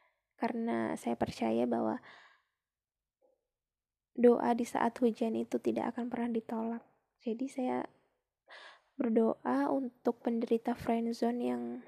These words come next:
mungkin saat ini sedang memendam perasaannya, semoga kelak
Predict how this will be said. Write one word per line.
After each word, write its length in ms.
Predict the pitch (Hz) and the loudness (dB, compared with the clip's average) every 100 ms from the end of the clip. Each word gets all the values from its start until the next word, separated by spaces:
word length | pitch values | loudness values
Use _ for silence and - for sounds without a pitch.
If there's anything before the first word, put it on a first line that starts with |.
| - | -4
mungkin 480 | 233 240 - 262 | -2 -2 -2 -2
saat 320 | 277 - 240 - | -2 0 0 0
ini 320 | 233 233 226 - | -2 -2 -2 -2
sedang 240 | 226 226 | -2 0
memendam 400 | 226 226 226 233 | -2 -2 -2 0
perasaannya, 880 | 240 240 - - 226 226 240 262 - - - - - - _ | 0 -2 -2 -2 -2 -2 -2 -4 -8 -18 -20 -20 -20 -20 _
semoga 480 | - 254 247 247 254 | -6 0 2 2 0
kelak 400 | - 233 233 254 | 2 4 4 2